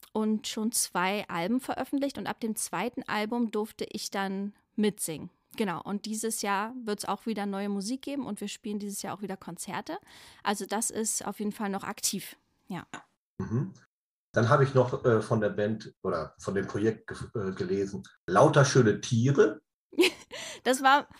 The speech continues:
Speaker 1: ähm, das hat sich aus dem Jugend-Jazz-Orchester Sachsen-Anhalt gegründet, als wir dann alle, ähm, alt, nicht, äh, zu alt waren, um beim Jugend-Jazz-Orchester mitzumachen und trotzdem zusammen Musik machen wollen,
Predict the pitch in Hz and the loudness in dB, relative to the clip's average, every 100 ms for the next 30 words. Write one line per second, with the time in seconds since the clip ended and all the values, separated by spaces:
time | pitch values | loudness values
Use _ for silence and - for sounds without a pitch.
0 | - 311 - 240 240 233 269 - 262 285 | -20 -8 2 4 4 2 0 0 -2 -2
1 | 277 247 254 240 226 262 302 233 226 - | 0 2 2 2 2 4 2 4 4 4
2 | 294 294 247 240 - - - 349 294 180 | 0 0 0 2 0 -2 -2 -2 0 -2
3 | 175 175 - 185 208 285 - 202 - 226 | -4 -12 -6 -4 0 0 0 -2 0 0
4 | 214 208 - 202 214 208 208 - 202 202 | 0 -2 0 2 2 0 -2 -2 -2 -2
5 | 202 - - 220 247 - 214 - - 208 | -4 -6 0 0 0 -4 -4 -6 -8 -8
6 | - - _ 254 - - 285 - 233 277 | -8 -12 _ -20 -12 -2 0 2 2 2
7 | 202 196 208 202 214 196 202 226 214 226 | 0 0 -2 -2 -2 -2 2 0 0 -4
8 | 208 214 208 202 - 185 190 208 196 - | -6 -6 -6 -6 -6 -4 -6 -6 -8 -4
9 | 208 - 214 208 202 196 202 202 311 254 | -4 -2 -4 -6 -4 -4 -2 0 0 0
10 | 233 185 190 240 | -2 -2 -2 -2